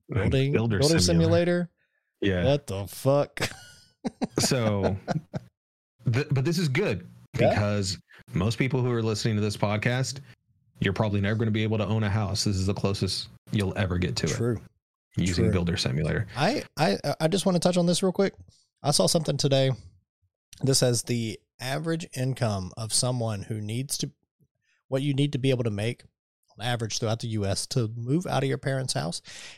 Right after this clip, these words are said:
Speaker 2: is sixty thousand dollars, which means you need to make thirty dollars an <laughs> hour to move out of your parents' house. And that just, that only includes rent.
Speaker 1: Yep.
Speaker 2: So you need to make almost seventy K,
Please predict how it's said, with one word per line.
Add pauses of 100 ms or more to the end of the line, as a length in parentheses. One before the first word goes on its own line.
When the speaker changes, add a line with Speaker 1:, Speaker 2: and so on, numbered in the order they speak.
Speaker 2:
is
sixty
thousand
dollars,
which
means
you
need
to
make (460)
thirty
dollars
an
<laughs>
hour (1120)
to
move
out
of
your
parents'
house. (220)
And
that
just,
that
only
includes
rent. (1400)
Speaker 1:
Yep.
Speaker 2:
So
you
need
to
make
almost
seventy
K,